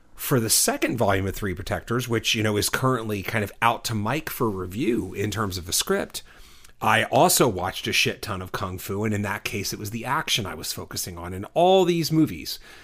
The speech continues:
and trying to boil down the essence. So I just took notes. I just studied the movie. So again, it's, it's all out there for you,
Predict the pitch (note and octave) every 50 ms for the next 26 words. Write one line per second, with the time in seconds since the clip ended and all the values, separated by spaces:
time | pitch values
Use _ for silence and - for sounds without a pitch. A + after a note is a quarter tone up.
0 | - - - A2+ C3 C3 - C#3+ C3+ C3 B2 A#2 F#2+ G#2 A#2+ C3+ C#3 C#3 C3 B2+
1 | B2+ B2+ B2 A#2 G#2+ A2+ C#3+ C#3 - - F#2 F2 - - G#2 F#2+ G2 G#2+ - B2+
2 | B2 - - E3 D#3 - D#3+ E3 A#3 C#4 - - - - - - - B2+ C3 A2+
3 | B2 C3 - - - - - A#2+ B2 B2 D3 D#3 D3+ C#3+ C#3+ C#3 B2+ C3+ F2+ F#2+
4 | - G2 - - - - - - C3 A#2+ A#2 B2+ A#2+ C#3 D#3+ E3 C3 G#2+ F#2+ -
5 | - - A2+ - - - A#2+ B2+ C#3+ D3 B2+ B2 A#2+ B2+ C#3 - - D3+ D#3 D3+
6 | - - D#3+ E3 E3 E3+ F3+ F#3 G3+ G#3+